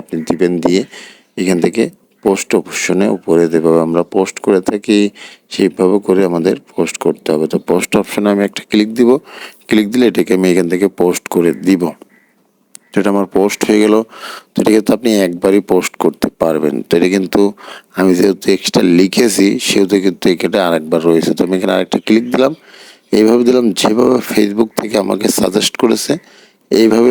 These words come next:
আমি পোস্ট করব। তো এইভাবে পোস্ট করলে আবার সেম নিয়মে পোস্ট করলাম, কিছু আমি লিখলাম না, পোস্ট দিয়ে দিলাম।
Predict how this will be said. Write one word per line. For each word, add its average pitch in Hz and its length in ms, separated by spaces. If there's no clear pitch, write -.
আমি 113 120
পোস্ট 98 240
করব। 78 200
তো - 40
এইভাবে 113 240
পোস্ট 120 260
করলে 120 240
আবার 101 160
সেম 110 220
নিয়মে 113 300
পোস্ট 113 240
করলাম, 120 180
কিছু 117 200
আমি 110 160
লিখলাম 104 360
না, - 60
পোস্ট 117 280
দিয়ে 123 180
দিলাম। 120 200